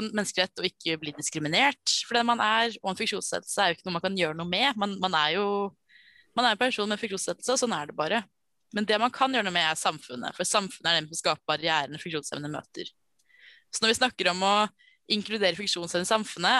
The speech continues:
er det jo egentlig samfunnet vi mener at skal utvides, eh, til å endelig klare å romme alle oss funksjonshemmede, som inntil nå har stengt oss ute.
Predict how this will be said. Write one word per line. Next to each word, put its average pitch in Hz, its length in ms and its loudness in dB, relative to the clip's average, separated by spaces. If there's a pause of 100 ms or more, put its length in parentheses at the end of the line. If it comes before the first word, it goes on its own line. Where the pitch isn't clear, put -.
er 180 140 4
det 262 80 4
jo 214 80 4
egentlig 196 240 -2
samfunnet 214 500 0
vi 202 140 0
mener 165 180 2
at - 80 -4
skal - 160 -4
utvides, 185 500 0 (360)
eh, 185 100 0
til 190 220 4
å 190 80 4 (100)
endelig 175 300 -2
klare 165 180 4
å 175 160 4
romme 160 300 0
alle 170 160 0
oss - 80 -6
funksjonshemmede, 165 580 0 (480)
som - 160 -4
inntil 196 240 -2
nå 175 80 2
har - 80 -6
stengt 160 240 -4
oss - 160 -10
ute. 165 320 -6